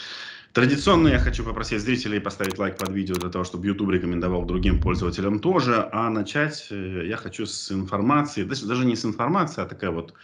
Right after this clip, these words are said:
э, из разряда «Ходят слухи». Не люблю обсуждать слухи, тем не менее. Вот в информационном пространстве появилась новая так-, а, значит, э, история, что девятого мая, в такой знаковый для Путина день,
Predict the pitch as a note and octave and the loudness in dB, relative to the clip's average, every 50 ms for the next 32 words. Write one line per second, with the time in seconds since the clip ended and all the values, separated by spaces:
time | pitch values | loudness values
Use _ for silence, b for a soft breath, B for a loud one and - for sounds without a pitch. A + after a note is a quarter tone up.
0 | B B B B B B B B F2+ F#2+ - - B2 B2 C3 C3 B2 B2 D3+ F3 | B B B B B B B B 0 0 2 4 4 4 4 2 2 4 4 4
1 | F3 D#3 D3 C3+ C3 A#2+ G#2 - F#2 F#2+ - - D#3+ E3 D#3 D3+ D3 D3 - - | 4 4 4 4 4 4 2 0 -6 -10 -6 0 0 2 2 2 0 0 -2 -2
2 | D#3+ C3 - - - F#2 G2+ A2 A2+ B2+ C3 A#2+ G#2 - - A2 G#2 A#2+ A#2+ A#2+ | -2 -2 -2 -4 -4 -4 -4 -4 -2 0 0 0 0 -2 -6 -8 -6 -6 -6 -6
3 | - A#3 G#3 - - - B2+ B2+ C3 C3 B2+ B2 A2 F#2 E2+ E2 D#2+ D2 E2 F#2 | -6 -8 -8 -8 -4 0 2 4 4 6 6 6 6 4 2 0 -2 -4 -4 -4
4 | G2+ G2 G2+ - _ _ _ _ _ G2+ G#2 A#2+ A#2 A#2 - B2 B2 B2 - C3 | -4 -6 -6 -12 _ _ _ _ _ -4 -2 -2 -2 0 0 0 0 2 2 2
5 | A2 A2+ A2 A#2 A2+ - - F#3 F#3+ F3+ - - - A#2+ G#2+ G2+ - G2 F#2+ G2 | 2 2 2 0 -2 0 2 2 2 2 2 -2 -4 -4 -4 -4 -4 -4 -4 -2
6 | A2+ B2 A#2 G2+ F#2 - - - - - - F2 G#2+ B2 A2+ F#2 F#2 E2+ D2+ - | -2 0 0 0 0 -2 -6 -12 -16 -12 -6 -2 0 2 2 2 2 0 0 -2
7 | - - - _ _ _ _ B B B B B B B B B - F2 F2 F2 | -8 -12 -14 _ _ _ _ B B B B B B B B B -6 -2 0 0
8 | F2+ F2 F2 E2+ F2 E2+ E2 F2+ F2+ F2 F2 - - F2 - - - F2+ E2+ E2+ | 0 0 0 0 -2 -2 -4 -4 -4 -4 -4 -6 -8 -10 -10 -8 -4 -2 0 0
9 | E2+ E2+ D#2+ - G2+ - - - A#3 B3 G3+ F3+ D3+ B2 - - - G#2 G2 F#2 | 0 0 0 -2 -2 -4 -2 0 2 4 4 4 4 2 0 0 0 0 2 2
10 | G#2+ A#2+ C3+ C3 B2 G#2+ - F2 E2+ E2 E2 F2+ C3+ F3+ F#3+ F3 E3+ D3 B2+ - | 2 4 4 6 4 4 2 -2 -4 -4 -2 0 0 0 0 0 -2 -4 -6 -8
11 | - - F2+ - - E2+ D2 D2 - F#2+ A2+ C#3 C#3+ B2 - F2+ E2 E2+ E2 D2+ | -10 -12 -12 -10 -8 -8 -8 -8 -4 0 2 2 2 2 0 -4 -6 -6 -8 -8
12 | D#2 E2 F2+ E2+ E2 - A2+ G#2 F2 F2+ E2+ D#2 D2 D2 E2 A#2+ E3 G3 F#3+ F#3 | -8 -6 -6 -6 -6 -6 -6 -6 -6 -4 -6 -6 -6 -6 0 0 2 2 0 -2
13 | F3+ | -6